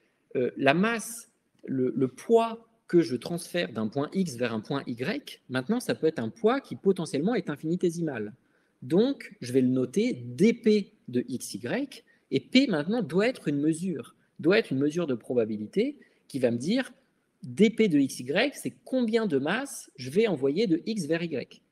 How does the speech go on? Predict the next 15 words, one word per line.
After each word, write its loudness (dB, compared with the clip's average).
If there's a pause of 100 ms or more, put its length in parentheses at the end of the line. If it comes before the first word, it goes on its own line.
(140)
Et 4
ça -4
peut -2
être -4
infinitésimal. -10 (1080)
Quand 6
je 6
transfère 0
de 0
la 6
masse 0
de 0
X -2
vers 2
Y, 0